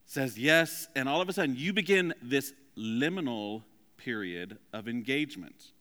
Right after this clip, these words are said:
You know something is gonna happen. A marriage is down the road. It's not here yet. You're in this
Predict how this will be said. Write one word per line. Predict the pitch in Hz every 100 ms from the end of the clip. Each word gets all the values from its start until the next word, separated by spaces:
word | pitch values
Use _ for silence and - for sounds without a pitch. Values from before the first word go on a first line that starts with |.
| _ _ _ _ _ _ _ _ - - - -
You | 127
know | 123 123 160 185
something | 196 175 185
is | 165
gonna | 175 175
happen. | 175 156 113 104
A |
marriage | 110 123 147 147 135
is |
down | 151 143 139
the | 131
road. | 156 120 107 -
It's | 131 -
not | 131 139 170
here | 160 185
yet. | 165 165 156 -
You're | 127 143
in | 143 139
this | 135 131 -